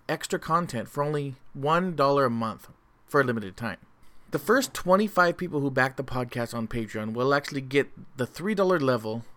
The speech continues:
for just that, one dollar, and that's for life. You get access to future Patreon-only content, the ability to listen to the Entrepreneur Mindset early, a Patreon-only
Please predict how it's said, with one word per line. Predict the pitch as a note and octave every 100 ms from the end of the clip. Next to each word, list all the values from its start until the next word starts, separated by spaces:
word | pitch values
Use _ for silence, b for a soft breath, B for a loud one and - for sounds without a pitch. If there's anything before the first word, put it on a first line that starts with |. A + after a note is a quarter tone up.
| -
for | - C3+
just | C3 D3+ -
that, | D2 - A2
one | A#2+ C#3+ C#3+
dollar, | A#2 F#2+ - - -
and | C#3
that's | F#3+ G3
for | C3+
life. | G#2 - - - - b b
You | D3 F3+
get | B3+ -
access | F3 F3+ E3+
to | - -
future | D#3 D#3+ F3+
Patreon-only | - D3+ E3 D#3 D3+ C#3+ C#3+
content, | C3+ A#2+ A2 G2+ - - - -
the | B2
ability | A#2+ D3+ E3 F3
to | C#3
listen | C3+ D#3 - F3+
to | D3+
the | -
Entrepreneur | C#3 C#3+ D3 C#3 B2+
Mindset | B2+ B2+ C3+ -
early, | E3+ A#2 A2 - b b b -
a | A#2
Patreon-only | D#3+ G#3 A3 G#3 G3+ F3 E3+ D#3